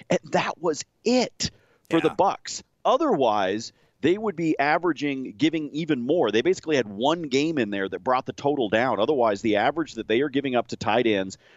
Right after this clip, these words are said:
Speaker 1: uh, across the season in the eleven games that they have played is, uh, i-, is, is high. I mean, it should be north of sixty. Like I said, it's skewed because of that one game against the Bucs.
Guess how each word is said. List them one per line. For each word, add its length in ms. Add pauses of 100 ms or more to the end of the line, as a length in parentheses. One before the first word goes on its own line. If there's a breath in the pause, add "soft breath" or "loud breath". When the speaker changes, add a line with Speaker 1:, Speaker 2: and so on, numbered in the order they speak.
(140)
Speaker 1:
uh, 220
across 500
the 100
season 460
in 120
the 100
eleven 340
games 240
that 120
they 120
have 140
played 420 (300 soft breath)
is, 560
uh, 260
i-, 180
is, 320
is 160
high. 440
I 20
mean, 160
it 80
should 200
be 100
north 340
of 80
sixty. 400
Like 180
I 60
said, 220
it's 180
skewed 380
because 240
of 60
that 120
one 320
game 240
against 280
the 80
Bucs. 400